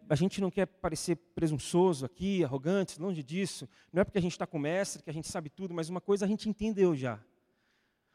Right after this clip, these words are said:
Vocês estão perguntando o que é a vida eterna. Mas nós vamos definir quem é a vida eterna.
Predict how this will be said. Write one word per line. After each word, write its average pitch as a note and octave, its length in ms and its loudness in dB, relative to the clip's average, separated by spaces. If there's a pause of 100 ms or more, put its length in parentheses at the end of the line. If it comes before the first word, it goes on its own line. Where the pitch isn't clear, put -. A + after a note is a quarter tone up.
(140)
Vocês F3+ 160 0
estão G#3 140 2
perguntando G3 520 4
o F#3+ 60 -2
que - 160 2
é G3 60 8
a - 20 6
vida F#3 180 4
eterna. C#3 600 2 (2250)
Mas D#3 140 4
nós E3 180 6
vamos F3+ 280 2
definir E3+ 600 6 (300)
quem G3+ 400 6
é C#3+ 160 2
a C3 80 -4
vida A#2 220 -8
eterna. G#2+ 500 -8